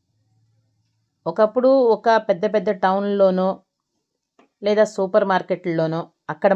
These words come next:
మాత్రమే దొరికే ఫ్రూట్ ఇది. కానీ ఇప్పుడు మన ఇండియా, మన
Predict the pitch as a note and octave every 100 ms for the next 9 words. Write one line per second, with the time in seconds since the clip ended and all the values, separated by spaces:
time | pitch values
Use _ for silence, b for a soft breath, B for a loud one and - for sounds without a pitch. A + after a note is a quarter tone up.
0 | F#3+ F#3+ F#3+ G#3+ F#3+ E3+ E3+ F3 F3 F3
1 | F3+ D#3+ F3 A#3+ - _ _ _ _ -
2 | F#3 G#3+ A#3+ G3 G#3 A#3 G#3 D#3+ - D#3
3 | D#3+ E3+ G#3 G#3+ G3+ G3 G#3 G3+ F#3+ E3+